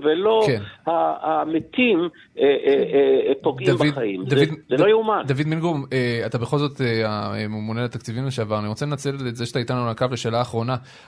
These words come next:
Speaker 2: אתה, אה, צופה כמונו ב-, בכל הדיווחים על הדרישות של הסיעות החרדיות וכולי. נניח שכולן מתקבלות, או אלה שהן לא באמת, אה, עיזים, אה, מוחלטים, כן?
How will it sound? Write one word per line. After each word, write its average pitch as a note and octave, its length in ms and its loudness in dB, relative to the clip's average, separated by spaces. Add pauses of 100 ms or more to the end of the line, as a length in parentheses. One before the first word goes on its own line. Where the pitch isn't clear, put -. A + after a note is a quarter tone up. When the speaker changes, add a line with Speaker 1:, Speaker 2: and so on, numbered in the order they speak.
Speaker 2:
אתה, D3 300 2
אה, D#3 220 0
צופה F3+ 220 -4
כמונו D#3 360 0
ב-, C3+ 80 0 (240)
בכל B2+ 280 -2
הדיווחים A2+ 600 -4
על B2 80 -4
הדרישות A2 420 -4
של A2+ 100 -6
הסיעות A#2 340 -6
החרדיות A2+ 480 -6
וכולי. E3 240 -4
נניח E3 300 -2
שכולן D3 440 0
מתקבלות, G#2+ 680 -6
או B2 220 0
אלה D#3 180 0
שהן C3 240 -2
לא C3 340 2
באמת, A#2 320 -4
אה, A2+ 40 -4
עיזים, A2 520 -4
אה, G#2 120 -4
מוחלטים, G2+ 580 -10
כן? A2+ 160 -10